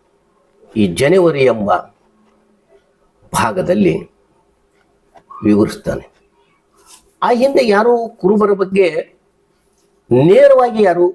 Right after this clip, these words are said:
ಬರೆದಿಲ್ಲ. ಆದರೆ ಇವನು ಆ ಒಂದು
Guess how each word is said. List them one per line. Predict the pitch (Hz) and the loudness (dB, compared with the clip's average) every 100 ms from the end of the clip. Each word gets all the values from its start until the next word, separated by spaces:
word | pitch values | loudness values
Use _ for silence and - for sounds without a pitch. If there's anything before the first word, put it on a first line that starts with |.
| - | -6
ಬರೆದಿಲ್ಲ. | 120 110 123 101 92 _ _ _ _ _ _ _ _ _ _ _ _ _ _ _ _ - | -10 -2 -2 -2 -8 _ _ _ _ _ _ _ _ _ _ _ _ _ _ _ _ -10
ಆದರೆ | - 240 214 185 175 - - _ _ _ - | -6 -4 -2 -2 -2 -6 -18 _ _ _ -4
ಇವನು | 147 139 98 90 - _ _ _ _ _ _ _ _ _ | -2 0 -2 -4 -12 _ _ _ _ _ _ _ _ _
ಆ | - 185 | -4 -2
ಒಂದು | 240 220 196 175 160 | 0 0 0 0 -2